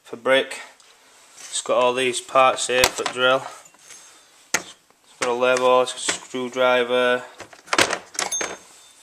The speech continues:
holes to, well, borers to bore holes, holes, <laughs> bore holes, <laughs> bore holes, yes. Um,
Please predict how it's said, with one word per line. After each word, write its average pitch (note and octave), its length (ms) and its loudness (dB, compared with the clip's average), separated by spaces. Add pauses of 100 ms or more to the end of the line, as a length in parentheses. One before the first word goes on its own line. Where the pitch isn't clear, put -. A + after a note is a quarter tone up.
(360)
holes B2 400 -4
to, B2 280 0 (320)
well, G#2+ 220 -4 (800)
borers B2 440 0
to A#2+ 280 -6 (300)
bore A#2+ 220 -2
holes, B2 520 -2 (280)
holes, C#3 480 0 (300)
<laughs> - 880 -10
bore C#3+ 260 8
holes, F3 400 4
<laughs> - 1500 -4
bore D3+ 320 6
holes, D#3+ 680 2 (240)
yes. C#3+ 460 -4 (800)
Um, B2+ 320 0